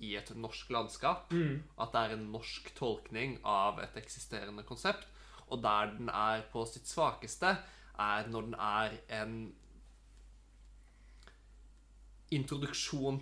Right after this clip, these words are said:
Speaker 1: til sjangeren for nordmenn.
Speaker 2: Mm.
Speaker 1: At den skal være, eh, så grunnleggende, og ikke,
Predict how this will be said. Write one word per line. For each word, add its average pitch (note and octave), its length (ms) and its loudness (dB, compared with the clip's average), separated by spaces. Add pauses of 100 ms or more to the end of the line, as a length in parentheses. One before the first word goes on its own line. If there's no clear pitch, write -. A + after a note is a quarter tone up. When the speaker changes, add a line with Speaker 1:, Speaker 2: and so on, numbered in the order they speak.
Speaker 1:
til A#2 380 -2 (280)
sjangeren A2 600 -2 (100)
for A2+ 320 0
nordmenn. A#2 540 0 (140)
Speaker 2:
Mm. C3+ 240 2 (200)
Speaker 1:
At - 220 -2
den A2 120 -4
skal A2+ 220 -2
være, G2+ 460 4 (160)
eh, - 440 -8
så A2+ 380 0
grunnleggende, G#2+ 640 -2
og G#2+ 80 -4
ikke, A#2 560 2